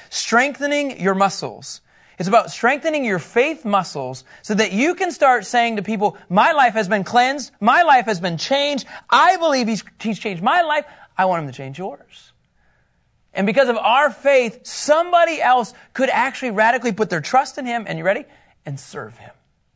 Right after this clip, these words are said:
I just wish the story would end here. Sounds like a great story.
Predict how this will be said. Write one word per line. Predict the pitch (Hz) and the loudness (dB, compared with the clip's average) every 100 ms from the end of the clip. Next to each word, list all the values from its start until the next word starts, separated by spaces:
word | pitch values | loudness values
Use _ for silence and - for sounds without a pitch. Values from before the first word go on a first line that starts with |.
| _ _ _ _ _ _ _ _ _ _ _ _ _ | _ _ _ _ _ _ _ _ _ _ _ _ _
I | 147 | -6
just | 170 143 | -6 -6
wish | 160 | -8
the | 139 | -8
story | - 156 135 | -4 -2 -2
would | 127 | -4
end | 123 117 | -8 -12
here. | - 143 - _ - _ _ _ _ _ _ _ _ | -12 -12 -14 _ -20 _ _ _ _ _ _ _ _
Sounds | _ 190 185 | _ 0 2
like | 156 | -2
a | 151 | -6
great | 135 147 147 175 | -6 -4 -4 -6
story. | - 156 147 147 131 | -12 -8 -4 -4 -6